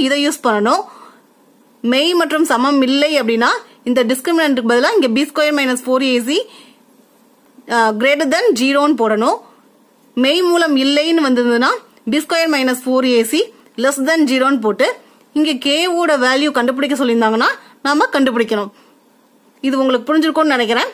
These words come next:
சப்போஸ் புரியலைன்னா comment செக்ஷன்ல சொல்லுங்க, மறுபடியும் clarify பண்றேன். Next இந்த சம் எப்படி போடணும்னு பார்க்கலாம். இந்த கணக்குல மூலங்கள் மெய் மற்றும் சமம்னு கொடுத்திருக்காங்க. அப்ப நம்ம இதை தான் எடுத்துக்கணும். பி ஸ்கொயர்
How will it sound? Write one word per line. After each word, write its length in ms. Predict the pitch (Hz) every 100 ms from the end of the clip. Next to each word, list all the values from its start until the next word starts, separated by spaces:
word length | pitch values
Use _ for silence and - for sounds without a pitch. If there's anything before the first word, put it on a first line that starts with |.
| -
சப்போஸ் 300 | - 254 320 -
புரியலைன்னா 400 | 294 302 277 302
comment 260 | 285 247 311
செக்ஷன்ல 280 | 285 269 247 233
சொல்லுங்க, 280 | 233 226 254 440 - - -
மறுபடியும் 380 | 240 277 277 349 330
clarify 280 | 233 262 269
பண்றேன். 300 | 233 214 226 - - _ _ _ _ _ -
Next 240 | 254 254 359
இந்த 100 | 294 294
சம் 140 | 294
எப்படி 160 | 247 269 262
போடணும்னு 320 | 254 269 285
பார்க்கலாம். 320 | 226 190 233 453 - _ _ _ _ _ _ _ _ _ _ _ _ _ _ _ _ _ 240
இந்த 160 | 254 302 311
கணக்குல 320 | 254 285 254 339 466 - _ 233
மூலங்கள் 460 | 302 370 294 269 403 262
மெய் 180 | 247 370 381
மற்றும் 260 | 254 320 415
சமம்னு 360 | 233 233 285 320
கொடுத்திருக்காங்க. 500 | - 226 226 220 208 285 427 - - 220
அப்ப 140 | 254 254
நம்ம 220 | 247 302 453 - _ 233
இதை 120 | 247 277
தான் 180 | 320 269
எடுத்துக்கணும். 500 | 247 247 247 220 392 - _ _ _ _ - 202
பி 80 | 277 381
ஸ்கொயர் 500 | - 302 294 294 381